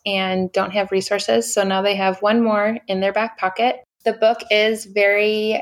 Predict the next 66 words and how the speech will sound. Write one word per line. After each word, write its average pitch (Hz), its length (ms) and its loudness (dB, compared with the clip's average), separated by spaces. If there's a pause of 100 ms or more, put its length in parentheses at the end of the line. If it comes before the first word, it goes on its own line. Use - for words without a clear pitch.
(140)
easy 208 260 -2
to 208 200 -6
read. 196 340 2
I, 190 480 -2 (240)
I - 60 -6
mean, 175 140 -2
it 180 100 0
had 190 180 -2
been 185 160 -2
sitting 180 260 -4
on 180 60 -4
my 180 100 -4
shelf, 190 480 -2 (120)
and 208 320 2
I 202 100 6
use 240 280 0
the 220 100 -2
website 202 420 -4
too. 190 240 -2
I 196 120 0
don't 190 220 -4
use 208 140 -6
the - 100 -4
app. 196 360 -8 (100)
The 214 80 -6
first 220 300 -2
time 247 160 2
I 214 60 2
used 196 360 -4
it, 190 140 2
I 185 140 2
actually 185 420 -4
was, 180 180 -2
like, 180 160 -4
in 185 160 -6
tears 262 400 2
and 208 100 -6
crying 214 280 -4
and 208 80 -4
was 202 120 -4
like, 190 160 -4
"This 240 160 -6
is 226 140 -6
stupid. 226 380 -2
I'm 208 80 0
not 220 200 -2
doing 220 200 -2
it 214 100 -4
anymore." 208 480 -4
I 220 80 2
was 220 220 -2
so 240 260 0
encouraged 233 500 0
by 226 140 2
that 220 300 -2
book, 208 260 0
but 196 80 -2
now 208 200 -2
that 214 140 -2
this 240 160 0
isn't 214 220 -2
gonna 202 160 2
work 190 160 -4
for 190 140 -8
me. 180 160 -6
S-, - 240 -16